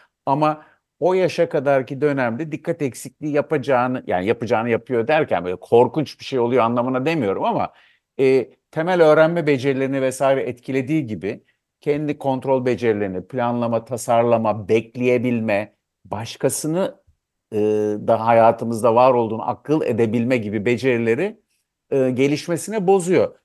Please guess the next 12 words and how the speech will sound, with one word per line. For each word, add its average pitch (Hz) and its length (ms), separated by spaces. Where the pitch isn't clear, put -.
Ne 165 120
oluyor 180 340
o 107 40
zaman? 131 380
Arkadaşlık 220 640
etme 113 480
becerini 92 500
de 82 240
etkiliyor 98 540
ve 160 160
bu 202 80
senin 190 540